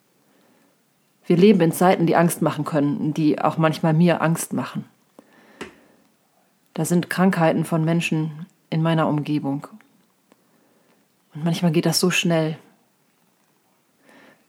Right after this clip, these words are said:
Und dann auch diese unberechenbaren Impfdurchbrüche, die immer näher kommen. Ja, ich glaube, das Leben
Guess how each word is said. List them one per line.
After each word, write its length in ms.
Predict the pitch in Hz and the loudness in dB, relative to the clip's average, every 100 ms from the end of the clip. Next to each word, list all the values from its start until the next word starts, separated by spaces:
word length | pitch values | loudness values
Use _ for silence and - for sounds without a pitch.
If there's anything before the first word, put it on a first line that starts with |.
| _ _ _ 156 | _ _ _ -8
Und 180 | 160 | -2
dann 140 | 175 180 | 0 2
auch 260 | 175 147 - _ _ - _ _ - | 2 -2 -12 _ _ -20 _ _ -8
diese 440 | 175 156 175 143 - | -4 0 0 -2 -2
unberechenbaren 800 | - 214 202 170 185 190 170 170 | 4 6 8 6 4 2 2 2
Impfdurchbrüche, 1200 | 190 196 - 151 - 156 151 165 - 156 151 151 - _ _ _ _ _ _ _ - | 2 2 0 -8 -8 -12 -12 -10 -4 -4 -4 -8 -10 _ _ _ _ _ _ _ -2
die 60 | |
immer 180 | 240 185 | 2 4
näher 300 | 180 190 170 | 4 4 0
kommen. 380 | - 156 156 151 _ _ _ _ _ _ _ _ _ _ _ _ _ _ _ _ | -4 -6 -6 -10 _ _ _ _ _ _ _ _ _ _ _ _ _ _ _ _
Ja, 140 | 190 190 | -2 -2
ich 140 | 190 | -2
glaube, 240 | - 202 208 | 0 2 2
das 200 | 190 - | 2 2
Leben 340 | 202 220 | 4 4